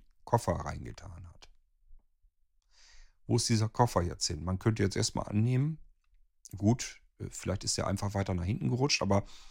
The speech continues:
so viel freie Platz, freie Fläche ist da nun auch wieder nicht drinne. Also der könnte gar nicht so weit nach hinten rutschen, dass man nicht mehr drankommen könnte. Ähm,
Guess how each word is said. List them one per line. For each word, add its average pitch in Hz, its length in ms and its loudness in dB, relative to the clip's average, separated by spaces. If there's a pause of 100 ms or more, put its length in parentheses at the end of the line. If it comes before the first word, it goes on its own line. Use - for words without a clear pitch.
(140)
so 127 500 8
viel 143 680 2
freie 110 400 0
Platz, - 560 -2
freie 107 360 -2
Fläche - 300 -4
ist - 180 -4
da 110 60 2
nun 98 160 2
auch 135 160 -2
wieder 90 140 -2
nicht 80 140 -4
drinne. 92 300 0 (600)
Also 98 160 2
der 95 100 4
könnte 127 320 2
gar 90 140 2
nicht 90 120 0
so 90 200 2
weit 90 180 0
nach 82 100 -6
hinten 85 240 -4
rutschen, 85 380 -6
dass - 160 -4
man 87 120 -2
nicht 82 100 -8
mehr 80 100 -4
drankommen 98 540 0
könnte. 98 400 -4 (1200)
Ähm, 107 580 4